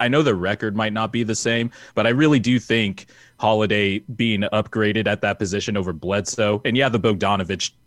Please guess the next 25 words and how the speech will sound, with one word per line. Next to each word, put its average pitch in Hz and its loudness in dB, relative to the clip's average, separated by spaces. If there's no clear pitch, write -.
thing 98 0
fell 95 0
through, 95 -2
um, 104 0
and 98 -2
all 92 0
that, 95 0
but 113 0
I 113 2
still 139 2
feel 123 2
like 107 2
this 104 -2
roster, 98 -2
while 143 2
maybe 160 4
the 127 2
depth 127 0
at 131 0
the 120 4
back 113 0
end 120 2
isn't 113 0
as 98 -2
good, 117 2